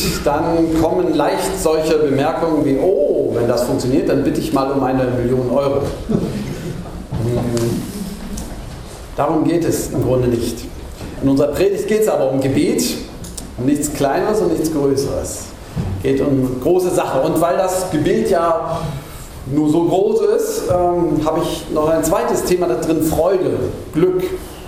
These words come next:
nehmen wir auch noch dazu. Äh, und weil das auch noch nicht ausreicht, nehmen wir den Tag X auch noch dazu. Das verrate ich Ihnen später, was damit gemeint ist. Also wir fangen mal mit Gebet an. Beten oder, ähm,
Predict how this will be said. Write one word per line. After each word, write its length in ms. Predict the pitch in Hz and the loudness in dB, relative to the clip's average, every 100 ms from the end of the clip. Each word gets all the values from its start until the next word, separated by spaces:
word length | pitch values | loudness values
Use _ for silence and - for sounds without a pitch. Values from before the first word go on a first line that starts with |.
| - - 120 | -14 -12 -2
nehmen 180 | 127 156 | 0 2
wir 80 | 156 | 2
auch 220 | 196 202 | 2 2
noch 160 | - - | 2 2
dazu. 400 | 123 - 233 269 - - - - - - | 0 0 0 0 -2 -10 -12 -12 -12 -2
Äh, 60 | |
und 540 | 143 151 151 151 139 139 135 | 2 2 2 2 2 2 2
weil 140 | 143 | 2
das 140 | 175 185 | 2 2
auch 140 | 196 | 0
noch 100 | 208 | 2
nicht 140 | 185 175 | 0 2
ausreicht, 380 | 170 170 151 | 0 0 2
nehmen 140 | 175 151 | 2 2
wir 80 | 147 | 2
den 80 | |
Tag 380 | 135 - 156 156 | 2 0 0 2
X 180 | 180 - | 0 2
auch 180 | 160 165 | 0 2
noch 140 | 160 | 2
dazu. 360 | 156 139 180 170 | 2 2 2 2
Das 220 | - - | 2 0
verrate 360 | - 139 135 135 | 0 2 2 0
ich 60 | 123 | 0
Ihnen 100 | 120 | -2
später, 420 | - 135 139 110 92 | -2 0 0 0 -2
was 140 | 98 95 | -4 -4
damit 300 | 110 107 - | -2 -2 -4
gemeint 360 | 95 90 87 - | -4 -4 -4 -6
ist. 200 | - - - - - - - - - | -8 -10 -10 -10 -12 -12 -10 -10 -4
Also 140 | 143 | 0
wir 80 | 147 | 2
fangen 220 | 170 175 | 2 2
mal 100 | 175 175 160 | 2 2 -2
mit 240 | 156 - | -2 -4
Gebet 440 | 143 165 185 226 | -4 0 0 2
an. 440 | - 131 160 - - - - - - - - - - - - - | 0 0 0 0 0 -2 -6 -8 -8 -10 -10 -12 -12 -12 -12 -4
Beten 540 | 175 214 233 247 254 - | 0 0 2 2 2 2
oder, 560 | 170 196 233 269 285 - - - - - - - - - - - - - - - | 2 2 2 0 -2 -4 -8 -10 -12 -12 -12 -12 -14 -16 -16 -14 -14 -14 -14 -4
ähm, 580 | 139 139 143 143 143 | 0 2 2 2 0